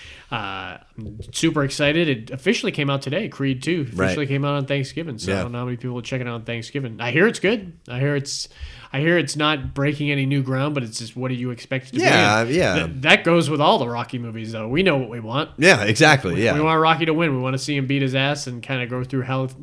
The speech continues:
Speaker 1: getting there.
Speaker 2: Yep.
Speaker 1: And, uh, that's what those are all about. So
Speaker 2: Absolutely.
Speaker 1: we'll do a, a, a great pod. Dave will be back for that one.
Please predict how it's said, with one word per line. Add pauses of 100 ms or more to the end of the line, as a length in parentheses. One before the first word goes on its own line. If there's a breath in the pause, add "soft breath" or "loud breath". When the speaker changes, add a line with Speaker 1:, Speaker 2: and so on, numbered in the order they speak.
Speaker 1:
getting
there.
Speaker 2:
Yep.
Speaker 1:
And,
uh,
that's
what
those
are
all
about.
So
Speaker 2:
Absolutely. (140)
Speaker 1:
we'll
do
a,
a,
a
great
pod.
Dave
will
be
back
for
that
one.